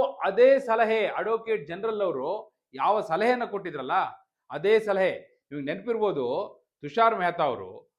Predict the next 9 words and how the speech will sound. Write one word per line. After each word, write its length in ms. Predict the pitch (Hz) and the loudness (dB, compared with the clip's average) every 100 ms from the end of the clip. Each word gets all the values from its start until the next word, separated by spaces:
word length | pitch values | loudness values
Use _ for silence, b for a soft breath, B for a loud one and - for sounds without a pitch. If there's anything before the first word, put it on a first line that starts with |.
| _ 117 | _ 0
ವಾದವನ್ನ 440 | 156 196 202 190 | 2 2 0 0
ಮಂಡಿಸಿರುವಾಗ 720 | 151 151 190 175 170 139 107 92 90 _ _ _ 120 | -2 -2 -6 -6 0 0 0 -6 -16 _ _ _ -8
ಗವರ್ನರ್ 360 | 147 156 - | -4 -4 -4
ಪರವಾಗಿ 600 | 117 113 92 - 107 _ - | -6 -6 -8 -14 -20 _ -12
ಒಂದು 160 | 233 | -8
ಮಾತು 280 | 208 254 262 | -2 -2 -2
ಹೇಳಿದ್ರು 240 | 233 175 113 | -4 -6 -10
ಅವರು. 260 | 95 _ - | -14 _ -16
ಏನಂದ್ರು? 680 | 208 196 143 127 156 _ | -12 -12 -12 -14 -14 _